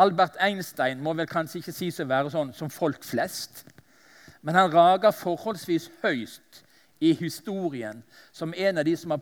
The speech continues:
påvirket, og som ennå påvirker gjennom sin, sitt intellekt og kunnskap. I et avisintervju så sa han, ble han spurt, "I hvilken grad er du påvirket av kristendommen?"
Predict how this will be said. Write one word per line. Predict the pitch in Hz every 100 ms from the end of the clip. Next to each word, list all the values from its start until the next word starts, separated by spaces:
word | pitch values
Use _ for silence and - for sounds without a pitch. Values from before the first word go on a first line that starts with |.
| -
påvirket, | 220 208 180 123 117 - - - - _ _ _ _ _
og | 143
som | 180 165
ennå | 156 170 165 -
påvirker | 180 175 135 - 135
gjennom | 143 160 147
sin, | 127 147 135 -
sitt | - - 147 160
intellekt | 143 160 156 143 -
og | 123
kunnskap. | 127 123 - - - _ _ - _ - - -
I | 180
et | 185 208
avisintervju | 190 185 226 202 180 156 165 143 143
så | - 139
sa | 165 139 110
han, | 113 _ _ _ - - - _ -
ble | 139 170
han | -
spurt, | 185 165 190
"I |
hvilken | 175 233 151 180 175
grad | 185 202 151 131
er | 156
du | 156 185
påvirket | - 220 190 127 120 - 135
av | 131
kristendommen?" | - 147 - 240 143 95 104